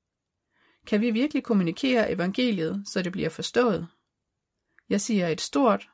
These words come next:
og eftertrykkeligt ja. For selv om vores omverden og kulturen har forandret sig, så har evangeliets kraft ikke forandret sig.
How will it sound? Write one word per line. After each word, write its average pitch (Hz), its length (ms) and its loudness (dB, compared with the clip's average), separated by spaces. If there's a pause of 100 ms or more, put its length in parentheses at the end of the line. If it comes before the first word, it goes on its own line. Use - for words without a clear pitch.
(140)
og 180 120 0
eftertrykkeligt 190 800 -2 (280)
ja. 165 240 2 (1200)
For 196 120 -4
selv 269 280 0
om 214 140 0
vores 180 220 0
omverden 185 720 2
og 156 120 -8
kulturen 185 560 0
har 175 100 -8
forandret 226 560 0
sig, 190 220 -4 (520)
så 214 220 2
har 247 160 -2
evangeliets 190 680 0
kraft - 500 -2
ikke 240 220 0
forandret 151 480 -2
sig. 160 220 -8